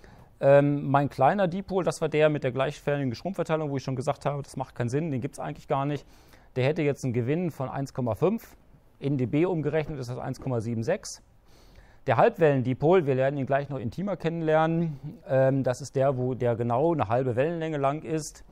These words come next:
Äh, der hat einen Gewinn von eins Komma sechs vier, ist also ein bisschen mehr, oder zwei Komma eins sechs D B. Und das, was ich hier als Maß für ein System in der Regel nehme,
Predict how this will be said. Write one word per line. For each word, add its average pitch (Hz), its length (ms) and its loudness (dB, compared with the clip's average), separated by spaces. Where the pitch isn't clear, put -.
Äh, 131 280 6
der 123 160 2
hat 135 160 0
einen 127 140 -2
Gewinn 127 280 -2
von 131 140 -6
eins 135 300 -4
Komma 120 200 -2
sechs - 300 -8
vier, 165 300 0
ist 117 80 -4
also 120 120 -2
ein 120 80 -2
bisschen 131 360 -6
mehr, 127 260 0
oder 113 160 0
zwei 123 240 -4
Komma 117 260 -8
eins 110 180 -8
sechs 175 220 -6
D 156 120 -4
B. 156 260 0
Und 131 480 4
das, 170 280 4
was 147 200 4
ich 135 80 -10
hier 147 440 6
als 110 180 -6
Maß 120 380 4
für 143 140 -4
ein 123 160 0
System 170 500 -2
in 135 80 -4
der 127 140 0
Regel 143 280 0
nehme, 139 440 0